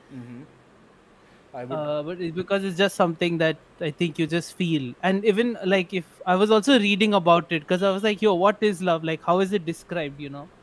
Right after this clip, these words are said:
Speaker 2: And I was seeing, like, a lot of the early philosophers, like Aristotle, Plato, and all those guys, right?
Speaker 1: Yeah.
Speaker 2: They were, they also had phases where they were like, you know, love shouldn't be described. It's just something that exists. It's just something that's nature, and, like,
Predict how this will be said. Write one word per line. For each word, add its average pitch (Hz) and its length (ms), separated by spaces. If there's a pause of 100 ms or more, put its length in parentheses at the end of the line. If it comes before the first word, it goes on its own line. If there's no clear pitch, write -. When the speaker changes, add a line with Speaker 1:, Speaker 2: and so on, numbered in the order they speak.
(420)
Speaker 2:
And 180 100
I 208 40
was 202 140
seeing, 226 240
like, 202 180
a 196 60
lot 180 180
of 185 120
the 196 160
early 180 560 (240)
philosophers, 165 800
like 147 260 (580)
Aristotle, 165 720
Plato, 160 440
and 151 160
all 143 100
those 147 220
guys, 135 320
right? 139 220 (260)
Speaker 1:
Yeah. 113 140 (640)
Speaker 2:
They 208 160
were, 220 240
they 196 140
also 208 280
had 220 140
phases 190 460
where 190 120
they 180 120
were 180 140
like, 175 320 (360)
you 190 160
know, 208 180
love 196 300
shouldn't 202 380
be 180 100
described. 160 540
It's 156 100
just 185 160
something 170 340
that 165 120
exists. 151 800
It's 147 120
just 160 160
something 160 320
that's 156 200
nature, 151 480
and, 143 200
like, 143 200